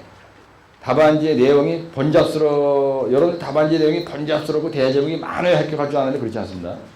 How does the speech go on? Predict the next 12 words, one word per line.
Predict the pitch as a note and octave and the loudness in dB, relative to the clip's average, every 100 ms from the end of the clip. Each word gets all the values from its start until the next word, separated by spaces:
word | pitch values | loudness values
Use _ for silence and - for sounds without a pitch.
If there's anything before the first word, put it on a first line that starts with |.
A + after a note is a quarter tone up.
| - | -14
예? | D#3+ A#3+ - - - - - | -12 -12 -14 -20 -20 -20 -16
예, | E2+ D#2+ - | -12 -12 -12
출제자가 | - F#3 F#3+ F#3 F#3 | -12 -8 -2 0 0
묻는 | C#3 E3+ G#3 G3+ | 0 0 0 2
말에 | F#3 F3 | 2 2
대해서 | D#3 D#3 D#3+ | 2 0 0
내가 | C#3+ B2+ D#3 F3 E3 - - A2+ | 0 2 4 2 -2 -16 -14 0
여기에 | C3+ D3 D3+ | 0 2 0
있는 | D3+ D#3+ | 0 -2
종류별로 | D3+ C3 C#3+ C#3 C3+ C3 C#3+ E3+ | -2 0 0 0 0 -2 -2 -4
나열을 | A2+ A#2 C3 C#3+ C#3 | -2 -2 0 0 -2
하고 | C3+ D#3+ | -4 -6